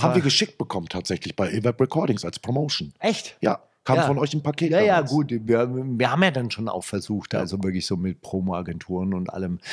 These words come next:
Speaker 2: allem zu arbeiten. Wir haben schon auch versucht, wirklich, äh, professionell zu arbeiten.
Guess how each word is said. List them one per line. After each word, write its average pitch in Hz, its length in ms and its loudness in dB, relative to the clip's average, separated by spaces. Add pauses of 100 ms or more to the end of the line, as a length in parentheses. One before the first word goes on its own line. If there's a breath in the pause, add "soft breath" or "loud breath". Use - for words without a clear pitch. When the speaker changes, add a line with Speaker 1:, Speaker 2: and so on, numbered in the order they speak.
(320 loud breath)
Speaker 2:
allem 95 260 -6
zu 95 140 -4
arbeiten. 98 340 -4
Wir 90 120 -6
haben 104 120 -4
schon 107 220 0
auch 98 180 -2
versucht, 101 460 -4
wirklich, 98 320 -4
äh, 117 160 -4
professionell 95 560 -6
zu 82 100 -8
arbeiten. 113 560 -4